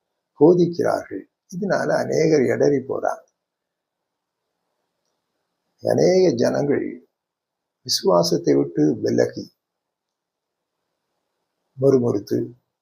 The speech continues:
தேவனுக்கு விரோதமாக பேசி, சபைக்கு விரோதமாக பேசி, ஊழியருக்கு விரோதமாக பேசி, தங்களையும் கெடுத்து ஒரு கூட்டத்தையும் ஒரு கெடுத்து கொண்டிருக்கிறார்கள் என்பதை நம்ம பார்க்கிறோம். இது காரணம் என்ன அப்படின்னு கேட்டீங்கன்னா, இந்த தவறான போதகம்,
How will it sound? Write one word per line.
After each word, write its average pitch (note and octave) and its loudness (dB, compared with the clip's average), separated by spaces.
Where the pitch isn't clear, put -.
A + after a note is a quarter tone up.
தேவனுக்கு B2 2
விரோதமாக A#2 0
பேசி, A2+ -6
சபைக்கு A#2+ 0
விரோதமாக A2+ 0
பேசி, G#2+ -10
ஊழியருக்கு B2+ 2
விரோதமாக A2+ -4
பேசி, - -12
தங்களையும் D3+ 4
கெடுத்து D3 -2
ஒரு B2 0
கூட்டத்தையும் C#3 -4
ஒரு A#2+ -4
கெடுத்து D3 -2
கொண்டிருக்கிறார்கள் A#2 -2
என்பதை G#2 -2
நம்ம - -16
பார்க்கிறோம். - -12
இது A#2 -2
காரணம் E3+ 2
என்ன D3 2
அப்படின்னு B2+ -2
கேட்டீங்கன்னா, A#2+ -4
இந்த A#2 -6
தவறான C3 0
போதகம், - -10